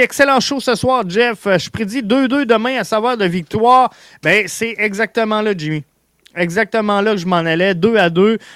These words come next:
Kyoto et, euh, Mihailovic seront les marqueurs pour, euh, le C F Montréal. Et, euh, tu, tu, sais-tu quoi ?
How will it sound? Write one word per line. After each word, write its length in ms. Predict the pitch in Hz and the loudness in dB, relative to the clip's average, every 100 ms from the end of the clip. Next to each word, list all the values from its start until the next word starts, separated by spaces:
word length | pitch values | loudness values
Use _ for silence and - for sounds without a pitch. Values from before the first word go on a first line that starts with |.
| - | -20
Kyoto 680 | - - 226 202 - 226 233 208 | -8 0 2 2 2 2 0 -2
et, 280 | 185 208 | -4 -2
euh, 100 | 147 | -2
Mihailovic 760 | 151 196 220 208 185 156 180 185 | -2 0 0 -2 0 0 -2 -6
seront 580 | - - - 151 170 180 | -12 -6 0 2 2 0
les 100 | 160 | 0
marqueurs 640 | 147 135 - 175 180 170 | -2 -2 0 2 2 0
pour, 460 | - 180 190 160 147 | -4 -2 0 0 0
euh, 100 | 143 | 0
le 220 | 190 208 | 0 -2
C 500 | - - 170 165 190 | -6 -8 -4 0 0
F 200 | 185 - 165 | -2 -8 -8
Montréal. 920 | 143 151 185 165 143 143 156 190 214 196 - - - - - | -4 0 2 2 2 2 4 4 2 -4 -16 -20 -20 -20 -2
Et, 400 | 185 226 240 170 | 2 2 0 0
euh, 640 | 151 151 151 151 151 135 131 _ _ _ _ _ _ _ _ _ - | 2 4 4 2 -4 -8 -18 _ _ _ _ _ _ _ _ _ -20
tu, 200 | - 170 | -14 -14
tu, 220 | - 170 | -14 -16
sais-tu 460 | - - 220 214 - | -14 -8 -4 -4 -6
quoi ? 280 | - 254 | -4 0